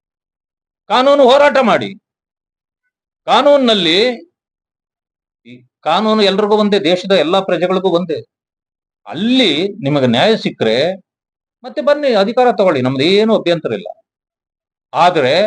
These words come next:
ಅಧಿಕಾರದಲ್ಲಿ ಇದ್ದುಕೊಂಡು ಇದನ್ನು ಫೇಸ್ ಮಾಡ್ತೀನಿ ಅನ್ನೋ ಈ, ಆ, ಕೇಜ್ರಿವಾಲ್ ಆಗ್ಬೇಡಿ ನೀವು, ಕೇಜ್ರಿವಾಲ್ ಆಗ್ಬೇಡಿ.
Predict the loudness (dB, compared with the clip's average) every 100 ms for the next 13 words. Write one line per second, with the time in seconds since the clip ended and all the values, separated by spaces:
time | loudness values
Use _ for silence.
0 | 0 0 0 0 2 4 4 2 0 0
1 | -2 -2 2 2 2 0 -6 _ -6 -2
2 | -2 0 -2 -2 -4 -2 -4 -4 0 0
3 | 0 _ _ -16 -10 -6 -4 -2 -2 -4
4 | _ _ _ _ -14 -8 -6 -6 -10 -10
5 | -4 -2 0 2 2 2 0 -2 -4 -6
6 | -10 -20 -20 _ _ _ _ _ _ _
7 | _ _ _ _ _ _ _ _ _ _
8 | _ -2 0 2 4 4 2 -2 -4 -10